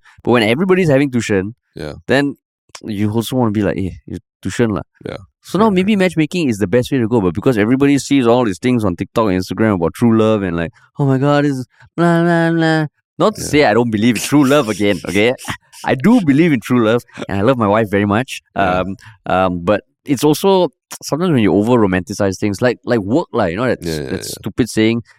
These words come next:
Speaker 1: "If you find something you love, you'll never work a day in your life."
Speaker 2: Yeah, yeah,
Speaker 1: I think it's bullshit.
Speaker 2: yeah.
Speaker 1: Right? And it sets you up for, for,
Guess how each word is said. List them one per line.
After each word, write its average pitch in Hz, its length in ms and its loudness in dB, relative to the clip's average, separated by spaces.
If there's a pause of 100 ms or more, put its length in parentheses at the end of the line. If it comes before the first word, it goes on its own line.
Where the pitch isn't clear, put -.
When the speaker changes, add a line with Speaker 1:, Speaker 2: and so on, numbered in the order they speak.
(140)
Speaker 1:
"If 98 80 0
you 98 100 2
find 131 220 0
something 131 340 0
you 95 160 2
love, 110 280 2
you'll 92 140 -2
never 95 180 2
work 101 220 2
a 87 60 -4
day 95 160 0
in 82 60 -4
your 78 120 -8
life." 80 300 -4
Speaker 2:
Yeah, 58 240 -10
yeah, 50 100 -16 (100)
Speaker 1:
I - 80 -4
think 117 100 2
it's 98 80 -2
bullshit. 92 440 -6 (200)
Speaker 2:
yeah. - 160 -12 (180)
Speaker 1:
Right? 92 180 2
And 92 140 0
it 101 140 0
sets - 400 -6
you 135 180 4
up 123 160 2
for, 85 360 -2 (260)
for, 82 400 -6